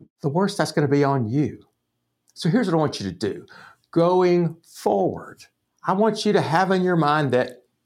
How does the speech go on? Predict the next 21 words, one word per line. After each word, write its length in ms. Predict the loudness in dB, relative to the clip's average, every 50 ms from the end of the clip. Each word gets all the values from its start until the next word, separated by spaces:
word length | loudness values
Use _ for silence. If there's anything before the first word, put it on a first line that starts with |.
| -10 -6
you 80 | -2
know 120 | 0 0 0
what? 320 | 0 0 -2 -2 -4 -4 -2
It 180 | -2 -2 -2 -2
could 220 | -2 -2 0 2
be 140 | 2 2 2
perfectly 760 | 0 -4 -6 -2 -2 -2 0 -2 -4 -4 0 0 2 4 4
normal 560 | 2 2 2 0 0 -2 -4 -6 -8 -18 _ _ _ _ _ _ _ _ _ _ _ _ _ _ _ _ -4
that 160 | -4 -2 2
people 300 | 0 0 2 2 -2 -2
can 200 | -2 -2 -2 0
say 260 | 0 0 0 0 0
yes 600 | 0 -4 -2 -2 -2 0 -2 -2 -4 -8 -10 -10 _ -2
or 260 | -2 -2 0 -2 -2
no 400 | -2 -4 -4 -6 -10 -12 -12 -12 -14 _ _ _ _ _ _ -20 -18 _ -4
in 300 | -2 -2 0 -2 -2 -2
one 340 | 0 0 2 4 2 2
sales 340 | 2 0 -2 -2 -2 -4 -6
call 460 | -10 -14 -16 -16 -16 -20 -20 _ _ _ _ _ _ _ _ _ _ _ _ _ _ _ _ _ _
to 100 | -6 -6
something. 600 | -6 -4 -4 -2 -2 -2 -4 -6 -12 -14 -14 -18